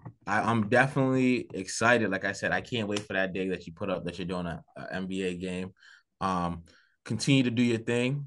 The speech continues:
You know, uh, I think that you're, you're a great, you're a great person for this. You love basketball. Uh, we share co-, a co-, uh, a lot of the same ideas. We like the same players.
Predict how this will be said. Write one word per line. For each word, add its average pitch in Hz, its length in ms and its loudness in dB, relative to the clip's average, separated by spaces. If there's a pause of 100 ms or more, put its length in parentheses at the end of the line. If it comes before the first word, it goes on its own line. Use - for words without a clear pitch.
You 104 160 -4
know, 104 500 0
uh, 92 420 0 (1160)
I 110 140 6
think 123 340 0
that 110 300 4 (500)
you're, 117 500 6
you're 117 260 4
a 92 60 -2
great, 120 560 0 (440)
you're 113 240 2
a 90 60 -2
great 107 320 -2
person 107 440 2
for 98 280 0
this. 78 300 -6
You 98 140 -4
love 95 340 0
basketball. 95 880 -2
Uh, 82 360 -4 (280)
we 101 140 -6
share 101 260 0
co-, - 240 -10
a 90 100 -4
co-, 82 180 -2
uh, 87 360 0 (300)
a 92 40 -2
lot 101 160 4
of 95 60 0
the 87 60 -2
same 98 440 2
ideas. 92 560 2
We 95 120 2
like 95 220 2
the 80 80 -8
same 92 320 2
players. 98 540 4